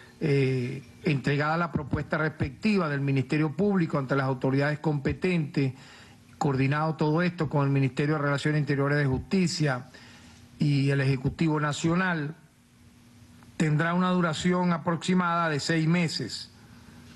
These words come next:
Recuerdo entonces que en, en medio de todas estas propuestas de reestructuración participamos, aparte del Ministerio Público,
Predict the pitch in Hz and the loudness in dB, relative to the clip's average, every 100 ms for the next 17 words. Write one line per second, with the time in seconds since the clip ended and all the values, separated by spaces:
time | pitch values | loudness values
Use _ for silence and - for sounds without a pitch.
0 | - - - - - - 131 113 147 151 | -20 -20 -20 -20 -12 -4 -4 -2 -2 0
1 | 175 170 190 185 170 175 - 151 143 135 | 0 0 0 0 0 -4 -2 0 0 -2
2 | - 156 139 135 131 123 117 123 131 165 | -2 -2 2 2 2 0 -2 0 2 2
3 | 175 156 139 143 147 143 151 - 180 196 | 2 0 0 0 0 -2 -4 -6 -6 -2
4 | 202 175 160 143 135 139 - 139 180 175 | -2 -2 -4 -2 0 -2 -2 0 0 0
5 | - 185 180 165 - - - - - 135 | 0 0 0 -2 -8 -20 -20 -8 -4 -4
6 | - 135 139 117 170 165 170 151 131 156 | -2 -2 -2 0 -2 0 0 -2 -2 -2
7 | 151 - 170 165 165 - - - - - | -2 -2 0 0 -4 -16 -20 -20 -4 0
8 | 147 143 139 131 165 170 180 175 214 202 | 2 2 2 2 0 0 0 0 0 0
9 | 185 196 185 | 0 -2 -2